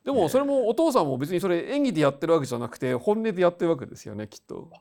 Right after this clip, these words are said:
Speaker 2: からない。これディーブイの父親ってのは、まあ、ある程度演技してるんだろうけど、無意識に演技してるんでしょうね。
Speaker 1: あー。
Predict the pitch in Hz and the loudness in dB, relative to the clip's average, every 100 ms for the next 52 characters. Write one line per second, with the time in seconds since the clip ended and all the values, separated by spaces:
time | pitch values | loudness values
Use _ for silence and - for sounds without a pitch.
0 | _ - 175 165 113 - 135 101 240 349 | _ -14 -10 -10 -10 -6 -6 -2 -2 0
1 | 392 294 143 - - 151 151 147 151 113 | 0 0 -2 -4 -8 0 2 0 -2 -2
2 | 104 113 170 339 453 381 135 185 180 113 | -2 -2 -4 -2 0 2 2 2 0 -4
3 | - 139 147 110 98 98 107 185 330 302 | -2 -2 0 -2 -4 -6 -6 -6 -6 -4
4 | 135 110 95 95 78 - - 190 294 101 | -2 -2 -4 -8 -12 -12 -10 -10 -8 -10
5 | 98 98 95 98 101 101 - | -10 -10 -12 -14 -16 -16 -18